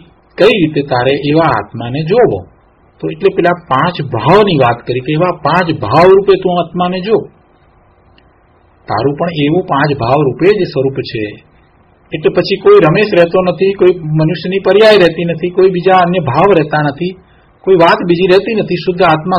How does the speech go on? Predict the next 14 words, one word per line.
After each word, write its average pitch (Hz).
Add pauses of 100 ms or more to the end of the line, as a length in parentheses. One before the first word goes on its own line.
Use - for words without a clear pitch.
સિદ્ધ 156
સમાન 165
જ 190
રહ્યો. 165 (500)
અને 143
એવા 139 (400)
આત્માના 147
આશ્રય 127 (460)
એમાં 151
જ 175
પોતે 160 (680)
સ્થિરતા 131
કરવાની 160
છે. 117